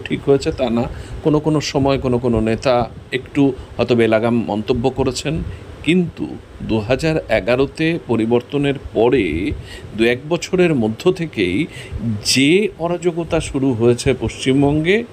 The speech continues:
সেই ট্র্যাডিশন সেটা একেবারে কন্টিনিউ হচ্ছে, এখনও থামেনি। দু হাজার বারোতে খুব সম্ভবত ওই,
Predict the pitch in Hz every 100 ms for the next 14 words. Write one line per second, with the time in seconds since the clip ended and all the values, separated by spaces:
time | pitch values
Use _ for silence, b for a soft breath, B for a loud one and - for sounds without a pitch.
0 | - - - 131 139 180 B B B 113
1 | 104 120 - 180 226 - - 110 156 220
2 | - - - - 135 135 196 - B -
3 | 135 123 123 143 151 143 135 135 - -
4 | - - 117 120 165 160 147 - 131 127
5 | 95 80 - B B B 104 117 135 180
6 | 180 120 117 131 147 190 135 117 - 151
7 | - 135 139 156 151 226 240 - 135 135